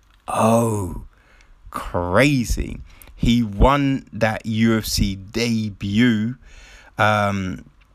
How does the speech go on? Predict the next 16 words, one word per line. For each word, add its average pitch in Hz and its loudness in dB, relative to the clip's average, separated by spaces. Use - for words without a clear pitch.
that 135 4
was 147 -6
September 131 0
last 107 -2
year 76 -6
on 110 0
the, 101 0
uh, 92 -2
Khabib 107 -2
Poirier 101 0
card, 90 -2
U 110 4
F 104 -6
C 101 -2
two 101 -6
forty-two, 87 -4